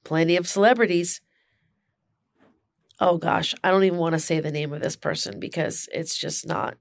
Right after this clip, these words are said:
good to share, 'cause then you're gonna go look them up. <laughs> Um, OnlyFans allows explicit sexual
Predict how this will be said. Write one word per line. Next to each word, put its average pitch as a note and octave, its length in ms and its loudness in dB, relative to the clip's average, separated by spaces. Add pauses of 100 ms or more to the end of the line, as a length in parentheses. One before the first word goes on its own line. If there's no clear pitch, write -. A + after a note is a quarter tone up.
(640)
good E3+ 220 4
to D3+ 60 -2
share, C#3 340 2
'cause D3 160 -8
then D#3+ 160 -2
you're D3+ 120 -2
gonna D#3+ 140 0
go E3 140 2
look F3+ 220 2
them F#3 200 4
up. G#3+ 220 2 (100)
<laughs> - 420 2 (1160)
Um, - 400 0 (1040)
OnlyFans A3+ 800 4 (120)
allows F#3+ 840 4 (120)
explicit A3 800 2 (140)
sexual A#3+ 720 2